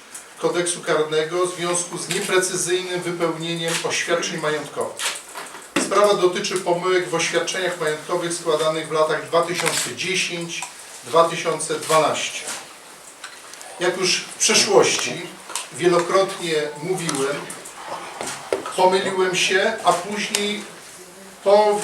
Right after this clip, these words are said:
powieliłem błąd w paru kolejnych oświadczeniach.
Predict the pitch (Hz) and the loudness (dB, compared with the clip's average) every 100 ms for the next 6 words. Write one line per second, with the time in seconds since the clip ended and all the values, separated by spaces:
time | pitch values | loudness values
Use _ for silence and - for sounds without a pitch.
0 | - - 175 185 180 175 180 202 196 165 | -6 -8 -2 0 2 2 2 0 -2 2
1 | 160 147 135 156 175 180 180 - - 185 | 4 2 -4 4 6 6 2 -8 -2 6
2 | 185 185 - 185 180 175 143 - 147 - | 6 6 0 2 2 2 -2 -6 -6 -4
3 | - - - - - - | -6 -6 -4 -4 -4 -10